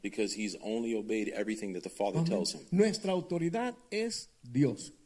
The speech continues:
Speaker 1: Our authority is God.
Speaker 2: No, no, no vamos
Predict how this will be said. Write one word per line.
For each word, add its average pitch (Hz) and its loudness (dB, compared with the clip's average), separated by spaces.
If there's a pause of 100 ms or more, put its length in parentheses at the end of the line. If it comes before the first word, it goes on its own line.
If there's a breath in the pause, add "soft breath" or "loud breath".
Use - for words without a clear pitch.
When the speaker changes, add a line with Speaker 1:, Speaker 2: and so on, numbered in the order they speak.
(400)
Speaker 1:
Our 107 2
authority 104 -2
is 92 -4
God. 101 -8 (420)
Speaker 2:
No, 196 2
no, 208 0
no 214 0
vamos 240 -2